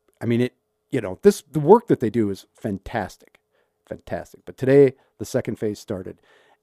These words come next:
And the problem here, and this, it's a problem, and there's no good, there's not great options, is the detour. And it's great that the city at this point will do, do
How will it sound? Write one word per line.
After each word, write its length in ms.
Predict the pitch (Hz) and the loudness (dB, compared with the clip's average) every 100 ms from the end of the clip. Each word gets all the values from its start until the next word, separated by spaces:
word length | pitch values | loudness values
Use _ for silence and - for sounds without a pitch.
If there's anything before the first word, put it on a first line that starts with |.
| - | -8
And 380 | 127 113 113 113 | -4 -2 -2 -4
the 60 | |
problem 500 | - 190 202 156 123 | 0 4 4 4 2
here, 340 | 107 104 107 - | 0 0 -2 -2
and 180 | 120 113 | -4 -2
this, 160 | 139 156 | 0 -2
it's 300 | 139 147 208 | -4 -2 -4
a 40 | |
problem, 460 | - 214 156 110 139 | -2 -2 0 -2 -2
and 100 | 127 | -2
there's 140 | 120 | -2
no 220 | 139 156 | 0 0
good, 300 | 127 151 127 _ | 2 0 0 _
there's 160 | 139 127 | -4 0
not 220 | 180 - _ _ 151 | -2 -4 _ _ -14
great 280 | 117 165 123 | -2 2 4
options, 440 | 147 - 110 101 _ _ _ - | 2 -2 -8 -10 _ _ _ -6
is 320 | 123 120 107 | 0 0 -2
the 100 | 117 | -6
detour. 540 | 110 131 - 101 87 _ _ _ _ _ _ _ _ _ - | -2 -2 -2 -10 -10 _ _ _ _ _ _ _ _ _ 2
And 140 | 175 | 4
it's 120 | 190 | 4
great 320 | - 220 220 | 4 4 4
that 120 | 190 - | -4 -6
the 80 | |
city 380 | 135 - 151 127 | -10 -2 0 2
at 80 | 113 | 0
this 140 | 117 | -2
point 380 | - 135 120 - | -6 -2 -2 -4
will 180 | 110 110 | -2 -2
do, 300 | - 139 143 | 0 4 4
do 260 | 117 98 | 4 -6